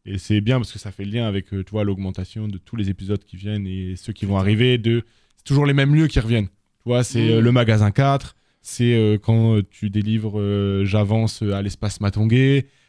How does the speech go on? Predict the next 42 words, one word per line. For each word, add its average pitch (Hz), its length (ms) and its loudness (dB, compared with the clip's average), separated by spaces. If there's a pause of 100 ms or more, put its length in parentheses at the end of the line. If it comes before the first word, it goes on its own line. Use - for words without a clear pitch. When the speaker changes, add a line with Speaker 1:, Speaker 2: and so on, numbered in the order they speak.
(120)
Speaker 1:
C'est 101 140 -4
Speaker 2:
Ouais. - 60 -10
Speaker 1:
toujours 151 280 2
les 139 120 4
mêmes 139 260 4
lieux, 135 260 6
euh, 123 420 2 (480)
euh, 101 200 -2
les 104 220 2
Incrocs, 113 380 0
ils 107 120 0
ont 104 60 2
été 101 200 -2
aussi 101 260 -10
précurseurs, 107 640 -4
euh, 98 280 0
dans 98 220 -4
le, 95 240 -4
dans 98 160 -6
le 98 80 -4
rap 101 240 -6
en 98 80 -2
Belgique. 123 480 0
Speaker 2:
L'espace 113 340 -8
Matongué, 113 480 -8
par 101 220 -14
exemple, 135 340 -10
c'est 104 120 -10
un, 95 260 -12 (580)
c'est - 240 -14
un 92 160 -12
spot, 107 440 -8
euh, 90 480 -12
dans 98 120 -16
le 92 60 -14
quartier - 320 -14
Matongué, 98 500 -12
tu - 120 -18
vois, 101 120 -12
chaussée - 340 -14
d'Ouavre, 117 440 -12 (600)
Pédenam. 107 520 -6